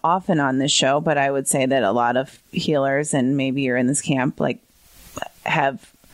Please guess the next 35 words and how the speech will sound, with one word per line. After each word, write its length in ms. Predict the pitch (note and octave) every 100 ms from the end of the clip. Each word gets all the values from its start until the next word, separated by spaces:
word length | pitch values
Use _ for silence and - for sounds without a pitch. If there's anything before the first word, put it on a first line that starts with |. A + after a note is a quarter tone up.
| - - -
been 180 | D#3 C#3+
on 320 | - F3+ G#3+
them 160 | A3+ A3+
before, 400 | A3 A#3 A3 A3
but 220 | F3 C#3+
then 180 | D#3 D3+
have 260 | D3+ C#3+
realized 640 | D3 C#3+ C#3 C3+ C3+ - - -
that 180 | C#3+
they 160 | C#3+ C#3+
don't 260 | C#3+ C#3 A#2+
need 260 | F3 F#3
them 400 | D#3 C#3+ C#3+ E3 - _
when 200 | D#3 D#3
they 140 | D3 C#3+
find 680 | - D3 C#3+ C#3 C3+ C#3+ - _ - - - - - - - - - - - - - -
something 380 | - D#3+ D#3 C#3
like 160 | C#3+
breath 300 | - D3 D3
work 500 | D3 F2+ D#2+ - E2+ - - - - -
that 360 | D3 A#2 G#2+ _ _ - -
gets 300 | - E3 -
to 160 | - F#3
the 140 | E3
root 580 | D3+ D#3+ D#3+ D#3 - - - -
of 160 | E3 D#3+
that 180 | D3 D#3
trauma 680 | E3+ C#3+ C#3+ C3+ C3 D#3+ - -
and 160 | D#3+
that 180 | C3+ A#2+
pain 580 | E3+ D3+ C3+ G#2+ G2 G2+ _ - - - - - -
and 180 | D3+ C#3+
allows 360 | C#3+ C3+ C#3
you 100 | D#3
to 140 | D3